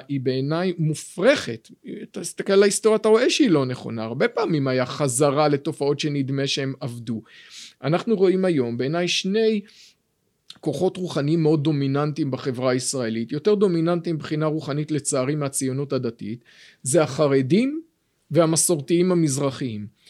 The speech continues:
ואלה שתי קבוצות שבמהותן ה-, התודעה שלהם היא מסורתית קלאסית, ואני משתמש כאן עכשיו במילה מסורתי במובן אחר, של, אה,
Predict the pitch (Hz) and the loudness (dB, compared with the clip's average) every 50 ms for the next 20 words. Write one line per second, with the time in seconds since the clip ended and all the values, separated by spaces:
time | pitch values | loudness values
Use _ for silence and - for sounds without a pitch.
0 | - - - - _ - 135 160 156 156 165 - - - 233 226 226 - 190 190 | -20 -20 -20 -16 _ 0 2 4 4 4 4 2 2 2 0 0 0 -2 -4 -4
1 | 214 202 - - 202 196 190 196 202 202 - _ _ _ _ _ _ - - - | -4 -4 0 4 4 4 6 4 2 -2 -8 _ _ _ _ _ _ -10 -6 -4
2 | - 185 175 170 160 165 143 131 165 160 156 151 147 147 147 143 _ - - 202 | 0 2 2 2 2 0 0 -2 0 0 2 2 0 0 -2 -4 _ -4 -2 0
3 | 202 208 214 214 220 214 - _ _ - 156 151 139 131 156 139 - - 160 139 | 0 0 0 0 -2 -4 -6 _ _ -8 -8 -6 -6 -4 -6 -6 -2 -2 -2 0
4 | 143 151 - - 190 190 - - 196 190 190 190 180 175 175 170 165 - - - | 0 -2 -2 -2 -2 -2 -2 -2 -2 0 0 0 0 0 -2 -2 -2 -2 -4 -4
5 | 151 160 - - 202 - - - - 185 202 214 208 - - 214 170 180 185 175 | -6 -8 -8 -10 -10 -10 -4 2 4 6 6 6 4 2 -2 -4 -4 -4 -2 -2
6 | 175 175 170 - 196 196 190 - 196 190 - - 190 180 165 175 170 170 170 _ | -4 -4 -4 -4 -4 -4 -4 -4 -4 -2 0 0 0 0 0 0 0 -2 -6 _
7 | _ _ _ _ - 165 175 180 190 190 190 180 - - 180 151 - - 196 170 | _ _ _ _ -8 -4 -2 0 0 2 0 0 2 0 0 0 0 0 0 2
8 | 175 180 170 170 156 180 180 180 175 - - - 196 170 131 110 113 - - - | 4 4 4 4 4 4 2 2 0 0 2 4 4 4 4 2 -2 -10 -18 -20
9 | - - - _ - - - - 190 190 185 190 190 185 - _ _ _ _ - | -20 -20 -20 _ -6 -4 0 4 4 6 6 4 2 -2 -4 _ _ _ _ -2
10 | 185 180 | 0 0